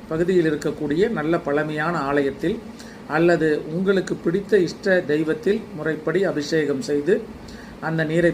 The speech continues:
பிடித்து வந்து தலையில் தெளித்துக்கொண்டு உங்களுடைய கோரிக்கைகளை வேண்டுங்கள். அந்த சுவாமிக்கு அபிஷேகம் நடைபெறும் போதும்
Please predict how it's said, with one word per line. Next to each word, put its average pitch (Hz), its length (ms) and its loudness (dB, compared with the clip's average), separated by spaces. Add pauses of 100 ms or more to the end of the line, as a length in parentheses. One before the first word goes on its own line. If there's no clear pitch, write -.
பிடித்து 160 360 -2
வந்து 151 220 2 (720)
தலையில் 156 360 2
தெளித்துக்கொண்டு 147 560 -2
உங்களுடைய 139 340 2 (120)
கோரிக்கைகளை 147 540 2 (100)
வேண்டுங்கள். 139 440 0 (500)
அந்த 156 140 -2 (100)
சுவாமிக்கு 170 520 0
அபிஷேகம் 156 560 2
நடைபெறும் 143 440 0
போதும் 151 320 4